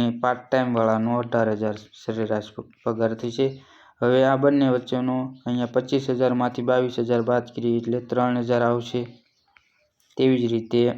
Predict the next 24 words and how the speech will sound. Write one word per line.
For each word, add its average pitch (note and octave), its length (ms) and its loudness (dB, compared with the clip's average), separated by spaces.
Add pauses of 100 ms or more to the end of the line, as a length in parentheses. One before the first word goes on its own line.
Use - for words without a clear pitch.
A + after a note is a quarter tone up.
(320)
બાવીસ C3+ 400 2 (140)
હજારમાંથી A#2+ 520 2
અઢાર C3 240 4 (120)
હજાર A2 220 0
બાદ A2 140 0 (100)
કરીએ G#2+ 280 -4
એટલે A#2 180 -2 (160)
ચાર A#2+ 220 2 (160)
હજાર. G#2 180 -12 (960)
આ A#2 140 -2
બંનેનો B2 420 0
ગુણોત્તર B2+ 520 0
લઈએ C3 280 2
એટલે A2 220 -2 (120)
ચાર A#2+ 220 2 (140)
જેમ A#2 200 -2 (260)
ત્રણ A#2+ 400 0
આવે. G#2 260 -6
હવે A2+ 240 0
આ A2+ 80 2 (100)
ચાર C3 200 4 (100)
જેમ C3+ 160 2 (100)
ત્રણ C3 320 4
આપણને B2+ 360 -2